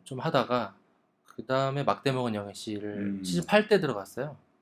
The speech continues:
Speaker 2: 막대 먹은 영애 씨 시즌 팔 때부터?
Speaker 1: 네,
Speaker 2: 네, 네.
Speaker 1: 시즌 팔 때부터 들어가서 시즌 십오까지 하고,
Speaker 2: 음.
Speaker 1: 어, 시즌 팔 때는 제가 이제 그 B, B팀 연출로
Speaker 2: 네, 네.
Speaker 1: 들어갔었고,
Speaker 2: 네.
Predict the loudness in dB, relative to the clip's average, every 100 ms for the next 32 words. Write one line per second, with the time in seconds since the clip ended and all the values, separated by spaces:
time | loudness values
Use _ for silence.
0 | _ _ -14 -2 2 4 4 2 0 -2
1 | -4 -2 0 0 2 2 2 0 2 2
2 | 0 2 4 4 0 -6 -10 -14 -16 -14
3 | -14 -8 -8 -6 -6 -6 -6 -10 -8 -8
4 | -8 -6 -4 -4 -10 -20 -20 -20 _ -12
5 | -6 -4 -2 -4 -4 -4 -2 2 2 2
6 | 0 0 -6 -2 0 0 -2 _ -20 -20
7 | -20 _ _ _ _ -18 -14 -14 -8 0
8 | 0 4 4 6 6 6 4 2 0 -4
9 | -8 -8 -4 -6 -6 _ -6 -6 -2 -2
10 | -4 -8 -10 -12 -12 -8 -2 0 0 -4
11 | -4 -8 -10 -14 -12 -14 -14 -18